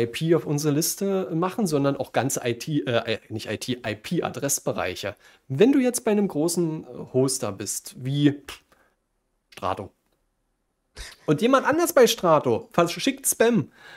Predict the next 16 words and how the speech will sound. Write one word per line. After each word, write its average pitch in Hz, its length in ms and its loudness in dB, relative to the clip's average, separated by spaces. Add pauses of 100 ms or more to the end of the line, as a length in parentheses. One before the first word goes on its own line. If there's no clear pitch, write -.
(680)
und 175 140 2
U 226 120 2
C 226 200 2
E 220 180 0
Protect 208 680 -2
kriegt 175 240 -4
mit, 196 180 2
oh, 202 200 6
da 127 140 2
kommt 113 200 -4
ganz - 160 -2
schön 117 100 -4
viel - 160 -10
Spam 226 340 4
von 196 180 -2
Strato. 120 420 0